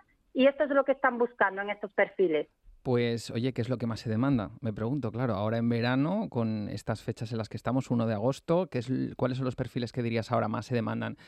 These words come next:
Speaker 2: Hablando de la Comunidad de Madrid, donde estamos nosotros.
Speaker 1: Pues, eh, en Madrid, ahora mismo, en los últimos tres meses, lo que más se está demandando son desarrolladores de software.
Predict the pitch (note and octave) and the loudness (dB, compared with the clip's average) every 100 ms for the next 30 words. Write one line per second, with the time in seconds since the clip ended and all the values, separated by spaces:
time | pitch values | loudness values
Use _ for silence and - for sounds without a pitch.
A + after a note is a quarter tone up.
0 | - - A2 C#3 F#3 G3 C#3+ B2+ B2 A#2 | -20 -8 2 4 6 4 4 2 2 0
1 | A2 G#2 G2+ G#2 G#2+ B2 B2+ B2 - F2+ | -2 -2 -2 -4 -2 -2 0 -2 -4 -8
2 | F2 - - _ _ _ _ _ _ _ | -10 -12 -20 _ _ _ _ _ _ _
3 | _ A#3+ A3+ - G#3+ G#3 G3+ A3 A3 A3 | _ 2 4 4 6 8 6 6 4 4
4 | G#3 A3 C#4 - A#3 C#4+ D4 F4 - F4+ | 4 6 4 6 4 6 4 2 4 6
5 | A#3 C4+ B3 D4 D4+ - C#4 C4 C#4 D#4 | 6 2 0 2 2 2 2 4 2 0
6 | F4 C4 A#3 A3 C4 D4 - D4 C#4 C4 | 2 4 4 4 2 0 2 4 4 4
7 | C4+ C#4+ D#4 C#4+ D#4+ E4 A3 G#3 G#3 G3 | 4 2 2 2 2 2 2 2 2 4
8 | F#3+ G3 B3+ B3+ G3+ - E3 F3+ | 4 6 4 4 2 2 0 -2